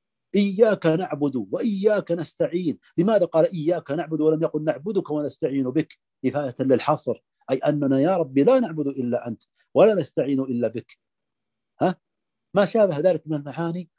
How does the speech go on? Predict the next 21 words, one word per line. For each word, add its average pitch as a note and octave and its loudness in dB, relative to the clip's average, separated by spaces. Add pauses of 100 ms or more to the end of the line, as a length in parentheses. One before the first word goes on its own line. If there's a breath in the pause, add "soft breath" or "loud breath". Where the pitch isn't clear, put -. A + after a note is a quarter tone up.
لا C#3+ 6
بد D3 2
أن A2+ -4
تفقه. - -14
نبدأ D#3 4
على C#3+ 6
القرآن D#3 0
آية E3 -8
آية، - -10 (720)
وإن C4 6
لم A3 4
نستطع F3 -8
أن D#3 -6
نمر E3+ -4
على C#3+ -6
التفسير - -6
كاملاً، D#3 -4
لكن، D3+ -4
لكن D#3 -2
نقرأ E3+ -4
معاني F3+ -6